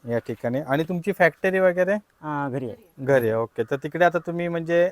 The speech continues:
Speaker 1: हातानंच बनवतास मातीची भांडी की?
Speaker 2: हा, हाताने बनवतो आणि मशनीवर.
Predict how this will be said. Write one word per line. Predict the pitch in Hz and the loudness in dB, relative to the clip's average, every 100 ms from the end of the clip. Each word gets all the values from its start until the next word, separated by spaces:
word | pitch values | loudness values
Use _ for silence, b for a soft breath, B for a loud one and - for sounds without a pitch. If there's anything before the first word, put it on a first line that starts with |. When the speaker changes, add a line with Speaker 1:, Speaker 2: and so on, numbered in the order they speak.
| - | 0
Speaker 1:
हातानंच | 120 127 - 170 170 | -2 -2 0 -2 0
बनवतास | 170 170 175 165 | 0 0 -2 -2
मातीची | 165 151 165 170 | 0 -2 -6 -4
भांडी | 160 160 160 | -2 -2 -4
की? | 180 | -8
Speaker 2:
हा, | 190 - - 143 135 | -12 -12 -10 -6 -4
हाताने | 123 139 156 | -4 -2 -2
बनवतो | 160 165 170 165 | -2 -2 -2 0
आणि | 165 175 | 0 0
मशनीवर. | 165 135 110 | -4 -8 -14